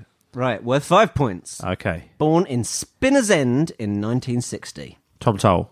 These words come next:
Speaker 1: Go.
Speaker 2: Uh, I'll go for Severus Snape.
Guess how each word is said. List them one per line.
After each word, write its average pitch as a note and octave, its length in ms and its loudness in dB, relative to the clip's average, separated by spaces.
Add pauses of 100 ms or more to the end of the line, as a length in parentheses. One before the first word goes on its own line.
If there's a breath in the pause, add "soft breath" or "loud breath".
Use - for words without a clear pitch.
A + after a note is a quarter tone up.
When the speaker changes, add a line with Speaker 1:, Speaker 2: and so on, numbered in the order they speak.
(140)
Speaker 1:
Go. F2 260 -8 (600)
Speaker 2:
Uh, F2+ 380 2
I'll - 120 -2
go G2 140 0
for - 120 -8
Severus G2 340 0
Snape. - 320 -12